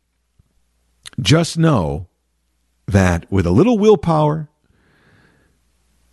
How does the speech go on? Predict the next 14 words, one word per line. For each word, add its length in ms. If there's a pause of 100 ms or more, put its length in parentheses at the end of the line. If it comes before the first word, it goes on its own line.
(260)
and 680
a 80
little 600
less 600 (720)
power 400
when 260
you 260
scratch 760 (680)
and 140
a 60
little 680 (760)
water 680 (300)
and 180
vinegar, 560